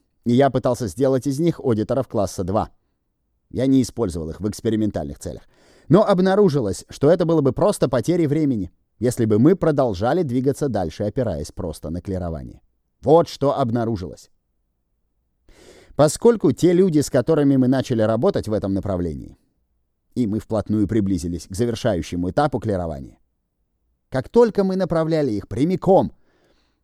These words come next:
не к выключению, а прямиком к пакету, они делали дзынь, и все достижения, которые мы у них получили, и которые сопровождались раскрепощенной стрелкой, все, что находилось в прекрасном состоянии, пропадало в мгновенье ока.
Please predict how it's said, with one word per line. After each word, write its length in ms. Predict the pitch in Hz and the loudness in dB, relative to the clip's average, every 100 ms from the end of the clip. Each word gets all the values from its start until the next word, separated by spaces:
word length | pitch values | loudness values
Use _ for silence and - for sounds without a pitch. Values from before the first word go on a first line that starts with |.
| _ | _
не 200 | 135 180 | 4 4
к 60 | 156 | 4
выключению, 720 | 165 160 170 - 262 247 127 | 2 4 2 4 4 6 4
а 120 | 135 127 | 2 2
прямиком 560 | 143 147 147 214 226 | 4 4 4 4 2
к 120 | - | -2
пакету, 420 | - 156 151 110 87 | -2 0 2 -2 -2
они 200 | 120 123 | 0 0
делали 460 | 113 117 120 123 - | 0 0 -2 -4 -6
дзынь, 300 | 135 262 226 - _ _ _ _ _ _ - | 2 2 2 -8 _ _ _ _ _ _ 0
и 100 | 165 | 0
все 240 | - 156 | 2 0
достижения, 560 | 104 104 - 117 185 147 | 0 -2 -4 -4 -2 -4
которые 340 | 107 107 104 | -4 -4 -2
мы 120 | 101 104 | 0 0
у 60 | |
них 160 | 104 95 | -2 -4
получили, 480 | 95 104 - 214 185 _ - | -6 -6 -2 -2 -2 _ 0
и 100 | 160 | 2
которые 340 | 156 151 156 147 | 4 2 2 4
сопровождались 720 | 139 139 139 110 147 139 117 | 2 2 2 2 2 2 0
раскрепощенной 880 | 131 - 131 131 127 - 123 98 87 | -4 2 2 2 0 0 -2 -2 -6
стрелкой, 600 | - 180 196 160 165 - _ _ - | 2 4 4 4 0 -2 _ _ -10
все, 340 | - 214 233 | 2 4 4
что 200 | - 190 | 2 0
находилось 540 | 185 165 147 151 139 | 0 0 2 2 0
в 60 | - | -2
прекрасном 580 | 120 107 135 165 160 143 | -6 -2 0 0 0 -2
состоянии, 600 | 135 - 117 107 101 104 - - | -4 -4 -2 0 0 -2 -4 2
пропадало 640 | 160 147 131 139 175 170 | 2 4 4 4 4 2
в 140 | 131 123 | 0 -2
мгновенье 540 | 110 110 107 123 110 | -2 0 0 0 0
ока. 280 | 87 - | -4 -8